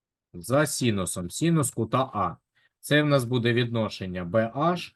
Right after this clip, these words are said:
до А Б. Синус шістдесят градусів. Далі дивимося. Так, так. Б Аш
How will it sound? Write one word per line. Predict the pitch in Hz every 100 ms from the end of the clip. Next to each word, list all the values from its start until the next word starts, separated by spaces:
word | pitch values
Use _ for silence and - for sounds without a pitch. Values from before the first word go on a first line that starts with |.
| - _ _ _ _ _ _ _ _ _
до | 98 110 143 143 117
А | 120
Б. | 104 104 85 - _ _ _ _ _ _ _ _ _ _ _ _ _ _ _ _
Синус | - - 156 139 120 - - _ _ _ _ _ _ _ _ _ _ _ _ _ _
шістдесят | - 131 123 - 107 101 117 139 139
градусів. | 151 143 143 147 147 143 156 143 _ _ _ _ _ _
Далі | 104 123 110 87 85 -
дивимося. | 101 123 107 101 98 - 101 90 _ _ _ _ _ _ _ _ _ _
Так, | 90 82 _
так. | 165 185 175 -
Б | 101 131 147
Аш | 131 117 98 - -